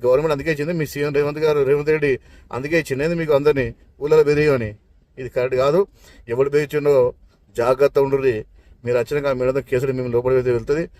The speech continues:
మీ అది మీ నాయకులు చెప్పుకోరు, మీ నాయకుల దగ్గర చెప్పుకోరు. ఈ ఎవరు చదువుకున్న ఎంప్లాయీలను వాళ్ళు చదువుకొని, చిన్నప్పుడు చదువుకొని వాళ్ళ తల్లిదండ్రులు చదివిస్తే వాళ్ళు ఎగ్జామ్ రాసి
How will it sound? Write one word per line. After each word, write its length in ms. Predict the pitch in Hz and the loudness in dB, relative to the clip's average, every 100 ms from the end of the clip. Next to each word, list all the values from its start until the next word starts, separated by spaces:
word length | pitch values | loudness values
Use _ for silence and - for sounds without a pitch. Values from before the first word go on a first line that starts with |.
| - - - | -20 -20 -8
మీ 80 | 120 117 | -2 0
అది 120 | 131 131 | 0 -4
మీ 60 | 127 123 | -6 -4
నాయకులు 260 | 120 143 156 | -2 4 4
చెప్పుకోరు, 300 | 156 143 151 131 | 4 2 -2 -2
మీ 60 | 127 | -4
నాయకుల 240 | 127 143 156 | -2 2 2
దగ్గర 160 | 156 147 | 2 0
చెప్పుకోరు. 280 | 147 147 127 127 | 0 0 0 -2
ఈ 20 | 127 | -2
ఎవరు 180 | 131 135 117 107 98 - | 0 -2 -4 -6 -12 -8
చదువుకున్న 340 | 127 143 165 143 | -8 -4 -4 -4
ఎంప్లాయీలను 420 | 139 160 165 151 | 2 2 2 -2
వాళ్ళు 160 | 135 131 | -4 -4
చదువుకొని, 380 | 139 143 160 147 147 | -2 -2 -2 -4 -8
చిన్నప్పుడు 280 | - 143 147 139 | -8 -8 -2 0
చదువుకొని 280 | 135 139 139 | 0 -2 -2
వాళ్ళ 100 | 127 127 123 | 0 0 0
తల్లిదండ్రులు 340 | 120 135 151 131 | -2 -2 -2 0
చదివిస్తే 420 | 123 147 143 131 143 - - - - - - | -2 -4 -6 -2 -2 -4 -16 -20 -20 -18 -4
వాళ్ళు 160 | 123 123 120 117 | -2 0 0 0
ఎగ్జామ్ 240 | 113 156 151 | 0 0 2
రాసి 180 | 139 | 0